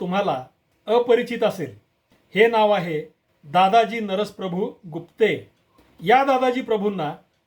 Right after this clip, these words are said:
ते शिवरायांना सामील झाले म्हणून गर्दन मारण्याची, म्हणजे शिरच्छेद करण्याची धमकी देण्यात आली होती. हे दादाजी यामुळे काही काळ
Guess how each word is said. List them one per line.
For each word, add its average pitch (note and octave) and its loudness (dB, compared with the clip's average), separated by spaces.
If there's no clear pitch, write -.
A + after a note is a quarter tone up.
ते C4 -2
शिवरायांना C4+ 0
सामील B3 -2
झाले A#3 2
म्हणून A#3+ -2
गर्दन A#3+ 2
मारण्याची, B3+ -2
म्हणजे G3 0
शिरच्छेद C#4+ 0
करण्याची A#3+ -4
धमकी G#3+ -6
देण्यात A#3+ 0
आली G#3+ 2
होती. D#3+ -6
हे A3+ 0
दादाजी G#3 0
यामुळे G3 -2
काही F3+ -6
काळ D#3+ -2